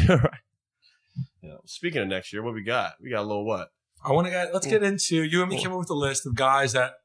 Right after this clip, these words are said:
Speaker 2: w-, we call it revenge year, a lot to prove.
Speaker 1: Mm.
Speaker 2: Guys that, um, are gonna be looking for payback this year.
Speaker 1: This is the biggest year in a long time for the N B A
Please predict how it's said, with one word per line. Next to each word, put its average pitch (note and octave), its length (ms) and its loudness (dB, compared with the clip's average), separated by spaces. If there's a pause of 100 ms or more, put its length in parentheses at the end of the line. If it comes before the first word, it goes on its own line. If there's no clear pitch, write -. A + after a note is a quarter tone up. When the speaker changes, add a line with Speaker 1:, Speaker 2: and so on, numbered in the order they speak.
(120)
Speaker 2:
w-, B2+ 240 -4
we C3+ 100 -4
call D3+ 180 2
it C3+ 100 -2
revenge B2 420 0
year, C#3 460 2
a C3+ 40 -2
lot C#3+ 160 4
to - 100 -16
prove. C3+ 420 -4 (260)
Speaker 1:
Mm. F#2+ 220 -2 (240)
Speaker 2:
Guys C#3 260 0
that, C3 360 0
um, A#2+ 580 -6
are C#3+ 60 0
gonna D#3+ 120 -2
be E3+ 80 0
looking D#3 200 -4
for - 80 -4
payback A2+ 360 -2
this B2 180 -4
year. - 80 -20 (300)
Speaker 1:
This C3 540 2
is A#2 680 2 (800)
the G#2 160 0
biggest A2+ 520 2
year F2 460 0
in G2+ 100 2
a F#2 80 2
long G2+ 340 4
time E2 480 -4
for G2+ 120 -4
the F#2 120 0
N F#2+ 120 0
B E2+ 160 -4
A D#2+ 160 -4